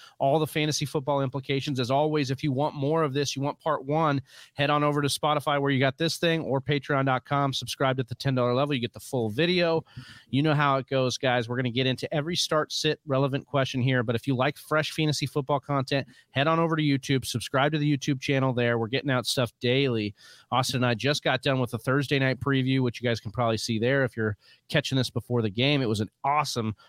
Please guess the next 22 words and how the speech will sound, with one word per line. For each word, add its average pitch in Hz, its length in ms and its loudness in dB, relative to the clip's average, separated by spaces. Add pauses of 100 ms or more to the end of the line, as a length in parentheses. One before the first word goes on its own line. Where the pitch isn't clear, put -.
(160)
awesome 127 400 0
show, 131 420 2
and 117 100 0
we 120 120 0
do 120 180 0
so 156 260 0
many 123 200 2
live 113 280 2
shows 110 340 -2
throughout 117 340 -2
the 107 60 -6
week 135 320 0
that 110 100 0
are 107 80 0
just 117 200 -4
great. 117 320 0 (440)
Um, 101 160 0
so - 100 -4
get 127 240 0
on 135 300 -2
over 185 260 0
there. 117 220 -2